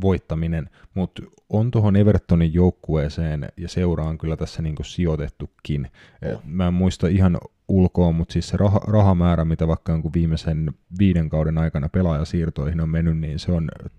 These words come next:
Speaker 1: tosi iso. Ja just tossa, kun käytiin läpi heidän joukkuettaan, niin avauskokoonpano ja penkki on mun mielestä sellaisia pelaajia tällä hetkellä täynnä, että jos sä vertaat vaikka Tottenhamin vastaavaan,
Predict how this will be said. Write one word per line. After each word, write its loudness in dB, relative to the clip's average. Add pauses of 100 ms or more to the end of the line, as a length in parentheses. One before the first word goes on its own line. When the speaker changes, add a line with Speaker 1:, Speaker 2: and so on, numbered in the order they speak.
Speaker 1:
tosi 2
iso. 0 (500)
Ja 0 (260)
just 2
tossa, -2
kun -2
käytiin 0
läpi -2
heidän -2
joukkuettaan, -2
niin -6
avauskokoonpano -2 (140)
ja 2
penkki -4 (320)
on -2
mun 0
mielestä -4
sellaisia -2
pelaajia 0
tällä -2
hetkellä -6
täynnä, 0
että -6
jos -6
sä -4
vertaat -2
vaikka -2 (1000)
Tottenhamin 2
vastaavaan, 2